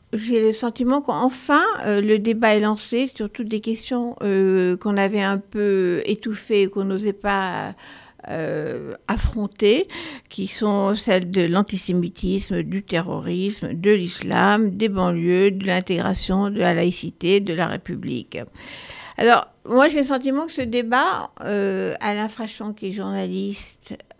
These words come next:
Pascal Bruckner, qui est écrivain, essayiste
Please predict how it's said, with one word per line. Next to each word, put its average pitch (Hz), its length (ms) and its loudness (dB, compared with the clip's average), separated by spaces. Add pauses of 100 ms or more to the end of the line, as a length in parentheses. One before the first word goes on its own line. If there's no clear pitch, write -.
(140)
Pascal 208 320 -8
Bruckner, 196 640 -6
qui - 160 -8
est 165 140 -4 (120)
écrivain, 202 480 -8
essayiste 202 920 -8